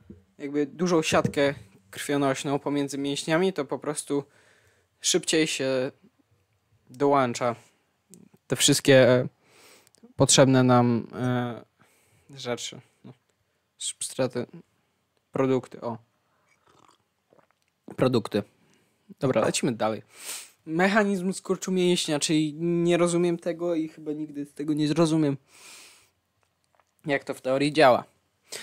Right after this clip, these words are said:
Ale da-, dobra, ja wam to pokażę i może wy coś zrozumiecie. Mięśnie szkieletowe kurczą się pod wpływem impulsów nerwowych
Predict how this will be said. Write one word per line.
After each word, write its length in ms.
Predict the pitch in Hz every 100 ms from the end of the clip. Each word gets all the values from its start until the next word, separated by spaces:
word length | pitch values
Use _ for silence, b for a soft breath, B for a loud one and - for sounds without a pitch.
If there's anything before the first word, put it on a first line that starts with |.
| 208
Ale 200 | 214 226
da-, 260 | 208 196 156 175
dobra, 340 | 160 143 127
ja 180 | 135 190
wam 180 | 151 131
to 80 | 117 _ _ -
pokażę 560 | 139 190 160 151 143
i 380 | 131 123 123 127 -
może 320 | 143 139 143
wy 100 | 135
coś 160 | 135 127
zrozumiecie. 760 | 120 123 131 147 147 - 143 - _ b b b b b b b b 185
Mięśnie 420 | 220 285 - 226
szkieletowe 640 | - 202 170 170 165 185
kurczą 340 | - 180 190 185
się 160 | 180
pod 220 | - 156
wpływem 540 | - - 165 151 151 147
impulsów 640 | 175 165 156 156 151 -
nerwowych 840 | 160 185 180 139 127 170 240 -